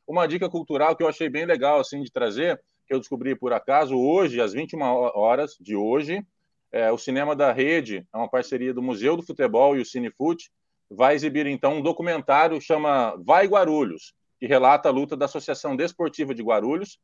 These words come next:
é, nas lutas das fases finais da, da Bezinha, que é conheci-, como é conhecida a última divisão de São Paulo, né?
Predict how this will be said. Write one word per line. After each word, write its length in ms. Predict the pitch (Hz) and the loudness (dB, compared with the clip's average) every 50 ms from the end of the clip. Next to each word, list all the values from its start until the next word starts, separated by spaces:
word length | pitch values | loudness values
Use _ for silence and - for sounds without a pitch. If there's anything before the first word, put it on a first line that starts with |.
| _ _ _ _ _ _ - | _ _ _ _ _ _ -6
é, 180 | 110 120 120 | -4 -2 -2
nas 180 | 117 127 120 - | 0 -2 -2 -2
lutas 240 | 139 151 147 147 131 | -4 -6 -6 -4 -4
das 200 | 151 143 135 - | -2 -2 -2 0
fases 280 | - 147 147 147 139 | 0 0 0 0 -4
finais 440 | - - - 127 135 143 151 147 120 | -8 -6 -4 -2 0 0 0 0 0
da, 80 | 135 127 | -2 -2
da 240 | 110 107 131 120 107 | -2 -2 -2 -2 -2
Bezinha, 680 | 104 147 190 185 127 120 147 180 190 165 113 85 - _ _ _ _ _ _ _ | 0 0 0 0 0 -2 -4 -4 -4 -6 -6 -8 -10 _ _ _ _ _ _ _
que 80 | - 123 | -2 -2
é 60 | 123 | 0
conheci-, 440 | - 139 131 135 127 - - 127 113 | 0 0 -2 -2 -4 -6 -10 -10 -6
como 200 | - 131 127 135 | -4 -2 0 0
é 80 | 131 | 0
conhecida 320 | 131 143 135 - 143 135 131 | 0 -4 -6 -4 0 2 2
a 40 | |
última 240 | 135 135 - 147 143 | 2 2 -2 -6 -8
divisão 400 | 131 131 139 143 117 131 127 131 | -6 -6 -6 -4 -2 -2 -4 -4
de 80 | 127 - | -4 -6
São 180 | - 147 147 | -6 -6 -4
Paulo, 360 | 139 127 123 117 113 107 98 92 | 0 2 2 2 2 2 0 -4
né? 180 | 98 110 123 | -6 -8 -8